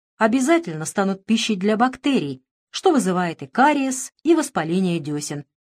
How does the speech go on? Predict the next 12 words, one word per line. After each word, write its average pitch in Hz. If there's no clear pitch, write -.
Поэтому 196
полость 190
рта 190
нужно 233
тщательно 208
очистить 294
именно 285
после 208
завтрака. 143
Чистка -
зубов 185
вечером 175